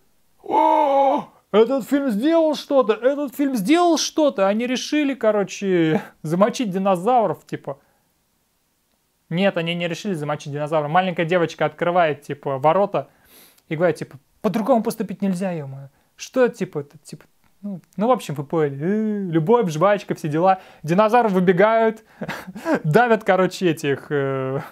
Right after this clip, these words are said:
охранников, которые не успели сбежать, бизнесменов, которые не успели сбежать,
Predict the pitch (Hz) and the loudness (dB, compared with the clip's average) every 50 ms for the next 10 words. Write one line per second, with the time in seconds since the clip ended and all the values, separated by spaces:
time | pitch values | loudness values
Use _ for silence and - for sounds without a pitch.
0 | - _ _ - 156 - 220 226 247 254 247 240 226 214 185 - 202 190 - 208 | -18 _ _ -2 0 2 2 2 2 2 0 -2 -2 -2 0 2 0 2 2 0
1 | 196 202 196 190 185 190 - 202 196 190 180 170 175 180 170 185 185 185 185 185 | 0 2 2 0 0 0 -2 0 0 0 0 0 0 2 4 4 4 2 2 -2
2 | - 170 175 160 165 165 - - 220 247 247 240 240 - 208 208 226 214 214 214 | -2 -2 0 2 0 0 0 0 2 2 2 0 0 0 0 0 2 0 2 2
3 | 208 208 208 208 - 220 202 208 202 190 180 175 185 185 196 202 202 196 - | 2 0 0 0 -2 0 0 0 0 0 0 -2 2 4 4 4 2 0 -2